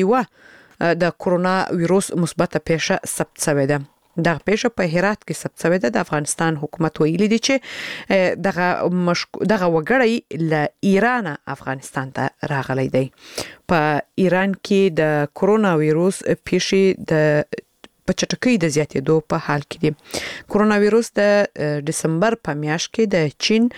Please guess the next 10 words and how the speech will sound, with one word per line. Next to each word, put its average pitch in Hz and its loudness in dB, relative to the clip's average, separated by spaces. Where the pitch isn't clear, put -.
په 151 2
ووهان 156 2
ښار 147 -4
کې 190 2
اول 139 0
پیدا 135 -2
سو. 147 -6
له 151 0
هغه 147 0
راهیسې 147 0